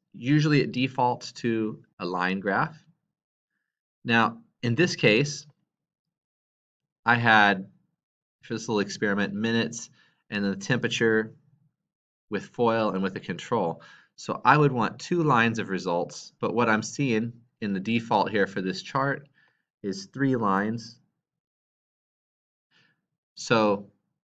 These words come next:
one of them is something that I don't want. You can even see here in blue, they tell you minutes. So minutes should be the, the x-axis, not, not one of the lines. So what you do is over here in the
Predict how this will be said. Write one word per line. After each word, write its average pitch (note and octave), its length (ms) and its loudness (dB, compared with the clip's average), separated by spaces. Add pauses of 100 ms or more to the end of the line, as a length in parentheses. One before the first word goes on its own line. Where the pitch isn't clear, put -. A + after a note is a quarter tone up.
(360)
one C#3+ 260 2
of C#3 120 4
them C3 180 0
is G2+ 560 0 (140)
something G2+ 320 -4
that G2 120 0
I F#2 60 4
don't G2 240 -2
want. G2 220 -2
You A2 80 -4
can A#2 140 -4
even A2 180 -2
see A#2 240 -2
here A2 160 4
in F#2+ 140 0
blue, A#2 580 0
they G2+ 100 -8
tell G2 180 -6
you F#2+ 160 -2
minutes. F#2 480 -6 (440)
So C#3 180 -2
minutes D3+ 380 0
should A2+ 220 -6
be A2+ 120 2
the, F#2 380 0 (100)
the G2 180 -6
x-axis, G#2+ 720 0
not, A2 300 0 (400)
not A#2+ 260 0
one G2 140 -4
of E2+ 120 -6
the E2+ 80 -8
lines. D#2+ 440 -6 (100)
So B2 120 -2
what C#3 220 4
you C#3 60 -6
do A#2 380 0 (800)
is G2+ 380 4
over G#2+ 200 2
here A2+ 260 -2
in G#2+ 100 -2
the - 120 -6